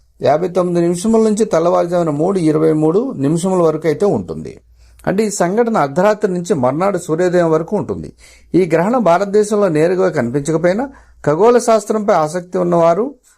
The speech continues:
ఆన్లైన్లో ప్రత్యక్ష ప్రసారంలో కూడా చూడొచ్చు. ఈ గ్రహణం దక్షిణ అర్ధగోళం నుంచి మాత్రమే కనిపిస్తుంది.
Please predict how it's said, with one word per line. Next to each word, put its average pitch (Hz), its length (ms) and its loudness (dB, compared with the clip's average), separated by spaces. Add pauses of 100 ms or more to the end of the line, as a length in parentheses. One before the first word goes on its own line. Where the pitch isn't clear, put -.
(180)
ఆన్లైన్లో 190 540 2
ప్రత్యక్ష 202 480 -2
ప్రసారంలో 156 600 0
కూడా 202 220 -2 (120)
చూడొచ్చు. - 380 -6 (1200)
ఈ 185 100 2
గ్రహణం 202 380 0
దక్షిణ 165 320 0
అర్ధగోళం 208 500 2
నుంచి 185 160 -4
మాత్రమే 156 560 0
కనిపిస్తుంది. 117 760 -6